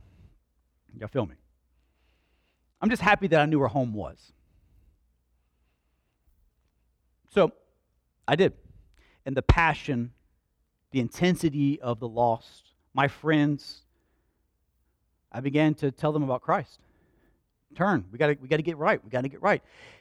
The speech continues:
And I, and I'll never forget the feeling of leading a couple of them back home, back to the Lord, and that feeling was incredible. It was the moment in my life where I'm like, "This is what I'm called to do." This, I just took somebody from darkness,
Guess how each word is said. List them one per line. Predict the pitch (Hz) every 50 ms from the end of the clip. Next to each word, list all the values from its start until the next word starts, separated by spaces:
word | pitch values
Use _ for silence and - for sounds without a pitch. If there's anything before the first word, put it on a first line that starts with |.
| _
And | - 139 143
I, | 143 135 135 127 - _ _ -
and | 135 147 151 143
I'll | 135 113 110
never | 123 156 196 214 208
forget | 156 - 156 135 135 190 180
the | - 127
feeling | - - 190 170 156 143
of | 123 107 101
leading | 123 156 190 180 147 151 143 127 - - - _ _ -
a | 123
couple | - - - 202 190 - 180 170
of | 165 151 135
them | 143 160 151 139
back | 107 - 160 170 185 165 - - - _ _ _ _
home, | - 196 185 151 - - -
back | - 175 185 185 185 - _ -
to | - 214 151
the | 156
Lord, | 147 156 185 180 175 147
and | 143
that | 127 120 -
feeling | - - - 247 247 220 196 180 165 143
was | 143 143 139 - _
incredible. | - 147 135 127 123 - - - - - 127 147 165 170 160 113 110 90 - _ _ _ _ _ _ _ - _ -
It | 202 214
was | 240 240 196
the | 226
moment | 214 214 254 302 330 320 311 285
in | 240
my | 233 233
life | 240 233 220 -
where | 208
I'm | 208
like, | 190 165 147 -
"This | 202 214 -
is | 185 165
what | 151 160
I'm | 156 147
called | - - 160 147 147
to | 156 151
do." | 190 233 185 123 _ _ -
This, | - 226 226 - 233 - - - _ _ _ _ _ -
I | 170 196 240 208
just | - 214 196 - - _
took | - - 285 - -
somebody | - 214 202 175 170 170
from | - - - 165
darkness, | 160 175 180 175 - 139 139 120 123 - -